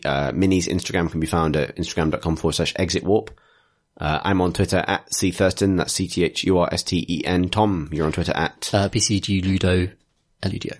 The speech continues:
Speaker 1: And we are collectively on Twitter for Minis Monthly at, at Minis Monthly.
Speaker 2: Yes.
Speaker 1: It's very self-explanatory. So, uh, yeah, hope you enjoyed this
Speaker 2: Bonus pod.
Speaker 1: bonus pod. Uh,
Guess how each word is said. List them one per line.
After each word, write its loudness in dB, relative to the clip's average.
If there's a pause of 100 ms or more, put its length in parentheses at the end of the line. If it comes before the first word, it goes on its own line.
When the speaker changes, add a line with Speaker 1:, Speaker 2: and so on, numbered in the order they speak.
(560)
Speaker 1:
And 2
we 4
are 4
collectively 0
on 2
Twitter -2
for -2
Minis 2
Monthly 0
at, -4 (280)
at -4 (100)
Minis 2
Monthly. -2
Speaker 2:
Yes. 0
Speaker 1:
It's -4
very 0
self-explanatory. -8 (520)
So, 4
uh, 6
yeah, 4
hope -2
you 0
enjoyed 2
this -2 (760)
Speaker 2:
Bonus 0
pod. -10 (120)
Speaker 1:
bonus 2
pod. 2 (580)
Uh, 0